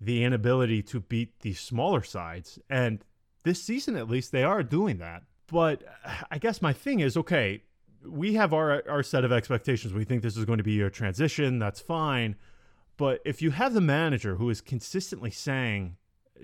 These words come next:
Champions League, Champions League, Champions League, Champions League, Champions League, top four, top four, top four. And then you have guys like Pedro saying, "Oh, by the way, maybe Scudetto too." I, I know that people are saying, Well, okay, uh, Roma at the moment to learn to win these sort of matches,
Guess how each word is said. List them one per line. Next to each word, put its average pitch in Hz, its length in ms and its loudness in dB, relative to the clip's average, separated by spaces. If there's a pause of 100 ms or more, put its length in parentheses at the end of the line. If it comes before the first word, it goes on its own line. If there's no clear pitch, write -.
Champions 120 520 -2
League, 76 140 -12
Champions 101 440 -6
League, 80 160 -12
Champions 135 440 -4
League, 101 140 -2
Champions 120 440 -2
League, 107 160 -2
Champions 160 460 -4
League, 82 180 -14
top 147 260 -4
four, 113 220 -2
top 104 260 -2
four, 90 180 -4
top 151 260 -2
four. 131 280 2
And 104 100 0
then 92 80 -4
you 95 80 -2
have 90 100 -4
guys 98 200 -2
like 87 140 -4
Pedro 123 380 2
saying, 131 260 -4
"Oh, 175 200 2
by 139 140 6
the 127 60 0
way, 135 140 2
maybe 135 220 0
Scudetto 143 500 -2
too." 127 400 -4
I, 151 180 -2
I 151 120 2
know 214 160 4
that 180 160 0
people 156 220 2
are 110 80 2
saying, 117 380 -2
Well, 120 440 2
okay, 95 480 0 (300)
uh, 110 320 -8
Roma 123 420 2
at 110 100 0
the 120 80 0
moment 104 600 0
to 113 300 -2
learn 127 360 0
to 127 120 -4
win 113 220 2
these 110 180 0
sort 104 200 -2
of 92 80 -4
matches, 98 640 -2